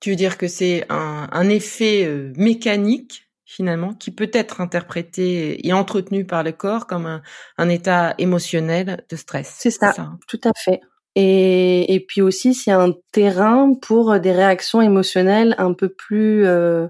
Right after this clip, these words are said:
Speaker 2: euh, f-, facilitées au niveau justement de tout ce qui va être anxiété ou stress, euh, par la suite. C'est-à-dire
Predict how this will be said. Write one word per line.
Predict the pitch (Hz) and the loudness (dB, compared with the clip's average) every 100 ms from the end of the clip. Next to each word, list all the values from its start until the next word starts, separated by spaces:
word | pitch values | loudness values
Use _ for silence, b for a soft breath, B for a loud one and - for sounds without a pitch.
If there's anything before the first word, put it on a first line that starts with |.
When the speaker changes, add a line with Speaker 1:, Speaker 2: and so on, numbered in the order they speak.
| - b - | -8 b 0
Speaker 2:
euh, | 170 165 160 | 2 2 0
f-, | 151 - - | -2 -14 -4
facilitées | 185 180 - 185 190 - 233 | 0 0 -2 -4 -4 2 6
au | 240 | 6
niveau | 190 180 185 208 | 6 4 4 2
justement | 175 - 175 180 | 0 -2 2 4
de | 202 180 | 2 0
tout | 180 | -4
ce | |
qui | - | -4
va | 185 185 | 0 0
être | 185 | 2
anxiété | 175 - 165 - 190 196 | -2 -2 -4 0 2 4
ou | 180 | 2
stress, | - - 185 196 - | -4 -2 0 0 -2
euh, | 175 | -4
par | 160 170 | -2 -2
la | 175 | -2
suite. | 175 - 165 - - | -4 -8 -10 -12 -20
C'est-à-dire | - 170 165 | -6 -2 2